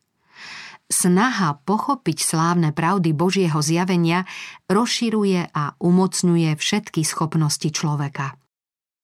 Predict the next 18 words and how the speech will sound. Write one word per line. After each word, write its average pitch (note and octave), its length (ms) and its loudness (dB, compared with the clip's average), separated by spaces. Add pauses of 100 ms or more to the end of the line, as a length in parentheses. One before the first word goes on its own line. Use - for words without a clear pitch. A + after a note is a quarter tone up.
(340)
Rozvíja F3+ 560 2
rozum, A3 560 0 (400)
bystrí D#3 480 -2
chápavosť F#3 880 -2 (400)
a D#3 160 0
zlepšuje E3+ 800 0
úsudok. D#3 720 0 (1120)
Štúdium F3 720 4
písma F#3+ 480 2
zušľachťuje D#3 640 0
zmýšľanie, D#3+ 960 2 (240)
cítenie D#3 640 2
a C#3+ 160 -4
túžby E3+ 560 0
ľudského E3 560 0
srdca E3 560 -2
viac F#3+ 560 -2 (480)
než E3+ 240 4